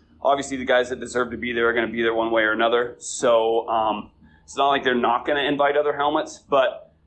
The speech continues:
when it comes down to, you know, only inviting a certain amount of, like, Rockstar Red Bull helmets,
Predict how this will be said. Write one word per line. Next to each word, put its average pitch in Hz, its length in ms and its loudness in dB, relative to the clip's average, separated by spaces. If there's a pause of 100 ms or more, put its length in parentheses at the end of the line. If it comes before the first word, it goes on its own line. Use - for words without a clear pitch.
(140)
when 139 180 0
it 143 80 -2
comes 175 220 0
down 170 300 2
to, 147 580 -2 (680)
you 139 120 2
know, 135 260 0 (280)
only 147 180 2
inviting 135 360 2
a 120 40 -2
certain 127 340 -2
amount 131 280 2
of, 120 100 -2
like, 110 340 0 (160)
Rockstar 117 540 0
Red 147 180 2
Bull 151 140 2
helmets, 139 480 0